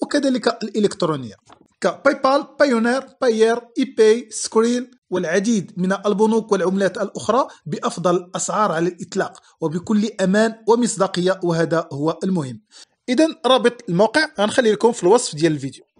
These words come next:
وقبل الشروع في شرح طريقة تحويل الأموال، لا تنسوا الاشتراك وتفعيل الجرس ليصلكم جديدنا أول بأول. إذن خوتي، واجهة البرنامج هي على الشكل الآتي.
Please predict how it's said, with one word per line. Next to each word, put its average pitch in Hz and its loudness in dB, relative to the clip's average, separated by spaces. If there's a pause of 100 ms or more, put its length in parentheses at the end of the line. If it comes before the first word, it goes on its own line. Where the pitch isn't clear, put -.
(240)
وقبل 240 -2
الشروع 226 0
في 220 -8
شرح 208 -4
طريقة 208 -4
تحويل 190 -8
الأموال، 226 0 (220)
لا 214 0
تنسوا 240 0
الاشتراك 214 0
وتفعيل 175 -6 (100)
الجرس 226 2 (200)
ليصلكم 202 -2
جديدنا 175 2 (140)
أول 220 4
بأول. 147 -4 (1400)
إذن 320 2
خوتي، 233 0
واجهة 202 4
البرنامج 180 -2
هي 165 0
على 156 -4
الشكل 226 -8
الآتي. 226 -6